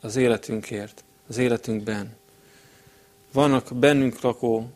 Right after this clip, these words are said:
gonoszságok is, a bennünk lakó bűn, az nem mi vagyunk, ahogyan Pál is mondja, hanem a bennünk lakó bűn. És van a sátán, aki igyekszik minket egy olyan irányba hívni,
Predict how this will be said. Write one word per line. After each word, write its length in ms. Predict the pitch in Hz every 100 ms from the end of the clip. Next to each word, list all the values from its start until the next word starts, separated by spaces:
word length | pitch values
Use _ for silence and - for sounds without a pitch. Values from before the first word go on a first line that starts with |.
| _ _ _ _ _ _ _ -
gonoszságok 680 | 131 123 120 - 131 127 127
is, 160 | 131
a 40 | 123
bennünk 360 | 123 127 120
lakó 340 | 120 110 117 107
bűn, 360 | 117 110 127 127 - _ 113
az 60 |
nem 160 | 139 165
mi 180 | 127 120
vagyunk, 540 | 107 98 98 110 - _ _ _ _ _ _ _ _ - _ _ _ _ _ _ _ _ - _ _ _
ahogyan 340 | 113 110 113
Pál 240 | 107 110 107
is 160 | 107
mondja, 400 | - 104 104 110 - _ _
hanem 260 | 123 113
a 60 | 117
bennünk 520 | 113 143 143 123 110
lakó 340 | 120 110 123
bűn. 400 | 113 120 117 101 - _ _ _ _ _ _ _ _ _ _ -
És 160 | 120
van 140 | 160 147
a 60 |
sátán, 680 | 117 156 143 127 110 101 101 - _ _ _ _
aki 320 | - 104 131 175
igyekszik 520 | 170 120 - 123 -
minket 520 | 135 117 110 110 - _ _ _ - -
egy 140 | 120
olyan 180 | 156 143
irányba 400 | 127 123 117 107
hívni, 520 | 110 110 110 113 135